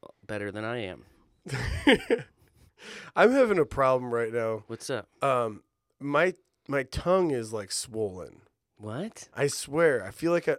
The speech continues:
Speaker 2: like, it happened at about noon today, and I'm talking weird, I feel like. And if, my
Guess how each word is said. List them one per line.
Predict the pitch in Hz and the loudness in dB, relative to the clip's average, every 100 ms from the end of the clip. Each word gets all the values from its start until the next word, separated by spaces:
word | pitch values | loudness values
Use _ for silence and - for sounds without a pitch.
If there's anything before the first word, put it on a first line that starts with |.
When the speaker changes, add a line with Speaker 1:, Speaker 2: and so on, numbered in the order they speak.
| - | 0
Speaker 2:
like, | 131 127 - _ _ _ _ _ _ _ _ _ - | -2 -2 -6 _ _ _ _ _ _ _ _ _ -8
it | 143 | -6
happened | 139 175 202 | -2 -2 0
at | 190 156 | 0 2
about | 151 127 | 2 2
noon | 131 127 147 170 147 | -2 0 4 4 2
today, | 123 127 117 113 113 110 _ - | -6 -4 -2 -2 -4 -8 _ -4
and | 139 | -4
I'm | 123 | -4
talking | - 127 156 202 202 | -4 -2 -2 -4 -2
weird, | 202 208 220 | 0 0 0
I | 214 | -2
feel | - 214 208 | -2 0 2
like. | 208 214 - _ _ _ _ - | 2 -2 -8 _ _ _ _ -2
And | 139 | -2
if, | 120 - | -4 -2
my | 147 | 2